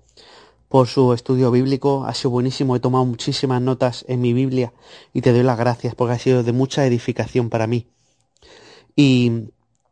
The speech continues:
voy a comentar los versículos que más me han gustado. El versículo dos, eh, nuevamente una nueva carta del apóstol Pablo, y no nombra a ningún dios trino, simplemente siempre nombra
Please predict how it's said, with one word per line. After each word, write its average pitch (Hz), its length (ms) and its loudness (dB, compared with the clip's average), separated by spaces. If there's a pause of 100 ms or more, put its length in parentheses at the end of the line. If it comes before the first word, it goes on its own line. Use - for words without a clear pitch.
(280)
voy 139 160 4
a 139 60 2
comentar 139 360 2
los 135 240 0
versículos 131 540 -4
que 123 80 -6
más 123 120 -2
me 131 100 -2
han 123 60 -2
gustado. 151 760 2
El 131 80 0
versículo 127 500 -2
dos, 143 400 -2 (300)
eh, 131 160 2
nuevamente 131 580 2
una 127 180 0
nueva 123 280 -4
carta 127 260 -4
del 117 140 -2
apóstol 120 360 -6
Pablo, 139 460 0 (420)
y 127 120 -2
no 131 120 4
nombra 131 360 2
a 127 40 2
ningún 123 360 -2
dios 117 260 -2
trino, 147 360 0
simplemente 127 1000 -4
siempre 139 580 0
nombra 127 460 -2